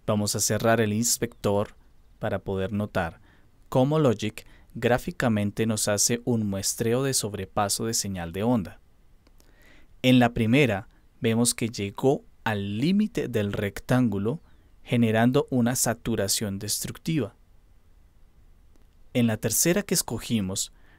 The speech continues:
vemos que se encaja perfectamente en nuestro rectángulo,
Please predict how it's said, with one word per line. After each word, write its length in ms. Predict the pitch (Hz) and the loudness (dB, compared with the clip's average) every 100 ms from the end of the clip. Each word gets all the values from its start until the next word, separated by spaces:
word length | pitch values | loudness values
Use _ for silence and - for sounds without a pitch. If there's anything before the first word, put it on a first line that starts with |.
| - | -10
vemos 380 | - 117 117 120 | 2 4 4 2
que 140 | - 120 | 0 0
se 180 | - | 2
encaja 540 | 107 104 - 117 120 113 | 0 -2 2 2 2 -4
perfectamente 1120 | 104 101 - 151 147 - 120 107 104 120 - | -4 -4 -2 -2 0 2 2 2 -2 -4 -2
en 100 | 113 | 0
nuestro 420 | 107 104 - 107 | 0 -2 -4 -4
rectángulo, 880 | 107 107 101 - 123 139 123 101 117 | -4 -4 -6 0 0 2 0 -2 -4